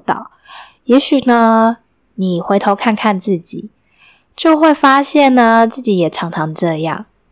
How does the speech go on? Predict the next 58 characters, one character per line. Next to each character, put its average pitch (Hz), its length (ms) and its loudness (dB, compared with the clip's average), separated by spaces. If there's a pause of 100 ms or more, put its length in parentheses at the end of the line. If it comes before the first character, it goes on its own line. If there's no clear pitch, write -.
例 294 120 2
如 247 180 4
我 208 60 2
们 185 200 0
女 180 60 0
人 175 220 0
最 262 160 2
常 185 280 -4
说 208 220 -2
啊， 202 320 2
我 170 40 -2
们 165 120 -6
下 240 160 2
定 240 160 4
决 214 100 4
心 254 160 0
要 262 80 4
减 180 300 -2
肥 202 240 0
了， 262 280 2 (380)
但 202 280 0
美 175 180 -2
食 - 180 -2
当 220 240 0
前 180 380 -6
根 247 120 0
本 254 80 2
就 247 120 2
抵 180 160 -8
不 175 140 -6
住 226 180 0
诱 226 160 4
惑 208 260 4
啊， 196 380 2 (400)
永 254 200 4
远 285 140 6
都 254 140 4
变 254 240 4
成 190 500 0 (300)
减 170 240 0
肥 170 200 -2
是 226 200 2
明 170 180 0
天 175 220 0
的 160 80 0
事。 - 340 -4 (600)
或 311 220 0
是 339 180 0
呢， 294 400 4
你 285 100 -2
可 233 120 0
能 185 100 -4
告 220 100 2
诉 226 140 0
自 220 140 -2
己 180 100 2
说： 190 160 0
“哦， 190 380 2